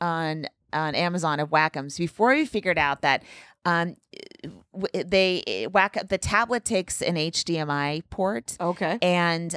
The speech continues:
Speaker 1: I don't have that in my, um, on my iMac 'cause it's older. And so I,
Speaker 2: Okay.
Speaker 1: I had bought a, an adapter, and finally someone said,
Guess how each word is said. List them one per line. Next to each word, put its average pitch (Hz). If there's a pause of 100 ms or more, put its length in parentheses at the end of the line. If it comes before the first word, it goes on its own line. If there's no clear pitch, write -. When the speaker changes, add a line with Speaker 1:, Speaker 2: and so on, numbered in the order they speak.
Speaker 1:
I 170
don't 175
have 156
that 147
in 143
my, 139
um, 131 (160)
on 143
my 127
iMac 156
'cause 143
it's 135
older. 143
And 175
so 185
I, 175
Speaker 2:
Okay. 254
Speaker 1:
I 196
had 185
bought 160
a, 143
an 156
adapter, 143 (320)
and 180
finally 254
someone 196
said, 190